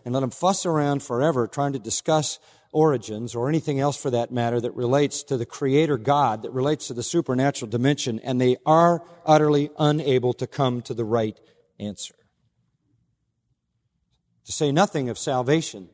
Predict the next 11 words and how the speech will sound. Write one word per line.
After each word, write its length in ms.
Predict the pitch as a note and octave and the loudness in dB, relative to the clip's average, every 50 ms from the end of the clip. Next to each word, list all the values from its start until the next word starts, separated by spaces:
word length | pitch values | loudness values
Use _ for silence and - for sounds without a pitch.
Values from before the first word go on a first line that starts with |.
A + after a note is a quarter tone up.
| _ G#2 | _ -14
the 80 | G#2+ | -8
natural 420 | A2+ B2+ D3 E3 D#3+ - - C3+ B2 | -6 -2 -2 -2 -4 -4 -8 -4 -2
man 360 | B2 C3+ C#3 C3 A#2+ A2 G#2 _ _ _ _ _ _ _ _ _ | 0 0 0 0 -2 -4 -8 _ _ _ _ _ _ _ _ _
cannot 440 | - - D#3+ E3 D#3+ C3+ A#2 - - _ _ _ _ _ _ _ _ _ _ _ _ | -2 0 2 2 4 2 0 -2 -6 _ _ _ _ _ _ _ _ _ _ _ _
solve 600 | - - - - E3 D#3 E3+ E3+ D#3 C#3 B2 G#2 | -4 -2 -2 2 4 4 6 6 6 6 4 2
the 100 | F#2 A2+ | 0 -2
dilemma 520 | G2+ F#2 A#2+ A2 C3+ D3+ E3 D3+ B2+ - - | 0 2 2 2 4 4 4 2 0 0 -2
of 140 | - A#2+ G#2+ | -4 -4 -4
his 160 | A2+ G2 - | -4 -6 -6
blindness 500 | - - A#2+ C#3 D#3 E3+ D#3+ C#3+ B2+ G#2+ | -4 0 2 2 4 4 2 2 0 -2
spiritually 760 | - - - - F3 E3+ C#3+ A2 - - G#2 G2 G2 F#2+ | -2 -6 0 2 4 4 4 2 0 -6 -8 -8 -8 -8